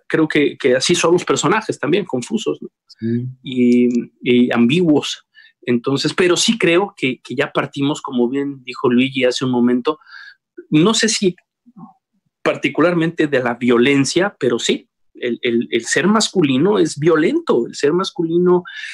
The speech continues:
Speaker 1: es alfa, ¿no? Es, es, es, este, tien-, tiene que, que estar por encima de la manada, eh, por, por, por principio biológico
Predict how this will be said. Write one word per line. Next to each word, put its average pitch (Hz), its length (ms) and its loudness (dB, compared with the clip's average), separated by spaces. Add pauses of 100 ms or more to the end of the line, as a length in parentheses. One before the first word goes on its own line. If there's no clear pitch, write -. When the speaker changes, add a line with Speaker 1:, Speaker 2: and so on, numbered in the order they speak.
(160)
Speaker 1:
es - 160 -2
alfa, 190 440 0 (600)
¿no? 151 360 -4 (180)
Es, 139 260 -4
es, - 380 -4
es, 135 320 -4
este, 120 520 -2 (680)
tien-, 139 320 0
tiene 147 280 2
que, 143 380 2
que 135 220 0
estar 143 320 -4
por 160 160 2
encima 165 640 4
de 143 100 4
la 135 120 2
manada, 131 580 0 (640)
eh, 147 160 -4
por, 113 340 -4
por, 110 340 -10
por - 220 -10
principio 151 720 0 (240)
biológico 123 1600 0